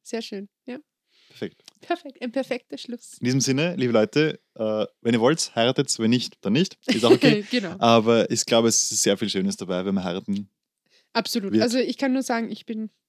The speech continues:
Speaker 1: sehr, sehr glücklich und ich muss auch sagen, dass ich sehr dankbar bin, dass ich schon doch in jüngeren Jahren geheiratet habe und ja, jetzt schon so lange mit meinem Mann auf dem Schiff sein kann
Speaker 2: Perfekt.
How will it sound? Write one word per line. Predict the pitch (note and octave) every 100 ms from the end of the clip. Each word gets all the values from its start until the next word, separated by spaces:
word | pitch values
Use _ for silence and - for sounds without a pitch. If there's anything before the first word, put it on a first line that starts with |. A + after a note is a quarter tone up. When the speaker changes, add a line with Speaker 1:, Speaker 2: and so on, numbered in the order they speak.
| _
Speaker 1:
sehr, | - B3+
sehr | C4
glücklich | B3 A#3+ A3+ A3+
und | A3+ A3 - -
ich | -
muss | B3 C4+
auch | -
sagen, | A3+ A#3
dass | B3+
ich | A#3+
sehr | B3 A3+
dankbar | G3+ A3+ A#3+
bin, | A#3+ A3+
dass | A3+
ich | A#3
schon | A#3 A3 -
doch | A3+
in | B3 A3
jüngeren | A#3+ B3 A3+
Jahren | G#3 G3+
geheiratet | G#3+ A3 G#3 A3 G#3+
habe | G3+ G3+ A#3 B3+ - - - _
und | F#3+ A#3 A3+ G#3
ja, | G3+ F#3+ -
jetzt | G#3+ -
schon | A3+
so | A#3 B3
lange | A3 A3 A3+ A3 _ -
mit | A3 -
meinem | G#3+ G#3+ G#3+ G3+ _ _ _ _
Mann | G#3+ A3 A3+ _ _ _ -
auf | A3+
dem | A#3
Schiff | - C4+ -
sein | G#3+ A#3
kann | C4 C4 D4 -
Speaker 2:
Perfekt. | A3 E3+